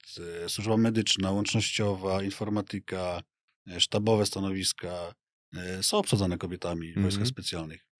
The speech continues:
Speaker 1: Mm, tutaj takie porównanie kiedyś słyszałem, że na przykład kobieta, która jest ratownikiem medycznym, może być nawet lepsza od mężczyzny, ponieważ uruchamia jej się syndrom matki. Może się
Speaker 2: Mhm.
Speaker 1: lepiej tobą zaopiekować,
Speaker 2: Ta
Speaker 1: jak jesteś
Speaker 2: empatia.
Speaker 1: ranny i tak dalej. Natomiast ja zauważyłem na selekcji, którą prowadziłem,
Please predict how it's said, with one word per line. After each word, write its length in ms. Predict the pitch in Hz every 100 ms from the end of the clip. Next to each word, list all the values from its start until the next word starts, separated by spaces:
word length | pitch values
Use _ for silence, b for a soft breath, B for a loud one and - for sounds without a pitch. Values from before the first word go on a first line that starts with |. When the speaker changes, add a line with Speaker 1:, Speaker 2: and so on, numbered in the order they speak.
| _ _ -
Speaker 1:
Mm, 640 | 90 92 95 95 95 95 95 _ _ _ _ _ -
tutaj 200 | - 135
takie 240 | 135 139
porównanie 420 | 135 127 131 135 127
kiedyś 240 | 120 117
słyszałem, 460 | - - 123 123 110
że 320 | 113 110 110
na 120 | 104
przykład 240 | 101 123 -
kobieta, 300 | 113 113 107
która 140 | 110
jest 120 | 104
ratownikiem 420 | 104 107 104 107 104
medycznym, 640 | 98 101 - 120 131 139 _ _ _
może 180 | 104 113
być 100 | 117
nawet 180 | 117 110
lepsza 280 | 117 117 117
od 100 | 107
mężczyzny, 380 | 104 - 110 -
ponieważ 360 | 107 107 104
uruchamia 480 | 104 101 117 117 110
jej 120 | 104
się 340 | 101 107 104 104 _ b - 104
syndrom 360 | 120 104 101
matki. 400 | 101 85 - -
Może 200 | 95 101
się 60 | 98
Speaker 2:
Mhm. 100 | 110
Speaker 1:
lepiej 200 | 135 101
tobą 260 | 101 101
zaopiekować, 560 | 98 95 101 95 107 95
Speaker 2:
Ta 60 | 95
Speaker 1:
jak 60 | 95
jesteś 180 | 98 95
Speaker 2:
empatia. 100 | 92
Speaker 1:
ranny 220 | 101 98
i 60 |
tak 180 | - 92
dalej. 260 | 156 - - _ _ B B B B
Natomiast 500 | 92 123 143 110 -
ja 180 | 123 151
zauważyłem 580 | 131 110 104 104 101 98
na 100 | 101
selekcji, 580 | - 113 104 - -
którą 240 | 104 104 98
prowadziłem, 720 | 101 95 92 95 98 120 139